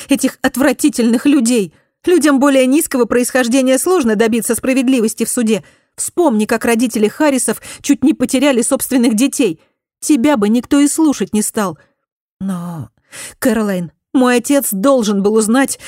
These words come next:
что мне все о нем известно и что я намерена призвать его к ответу. Он просто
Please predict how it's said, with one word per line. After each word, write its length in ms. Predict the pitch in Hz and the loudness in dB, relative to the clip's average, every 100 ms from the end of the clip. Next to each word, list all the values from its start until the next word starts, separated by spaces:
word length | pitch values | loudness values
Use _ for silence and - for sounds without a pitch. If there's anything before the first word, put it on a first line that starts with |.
| - | -6
что 200 | - 226 | -2 0
мне 160 | 233 | 0
все 300 | 220 - 277 | -2 -2 0
о 60 | 214 | 0
нем 200 | 214 208 | 0 0
известно 540 | 214 277 302 - 208 - - | 0 0 0 0 -2 -4 0
и 100 | 285 | 0
что 140 | - | 2
я 180 | 285 254 | 2 2
намерена 500 | 247 240 277 247 214 | 2 2 2 2 0
призвать 440 | 233 226 240 247 | -2 0 0 0
его 160 | 247 240 | 0 0
к 80 | 285 | 0
ответу. 520 | 277 269 247 - 160 _ _ _ | 0 0 0 -2 -10 _ _ _
Он 120 | 240 233 | -6 -2
просто 440 | 294 269 - - | -2 -2 -2 -6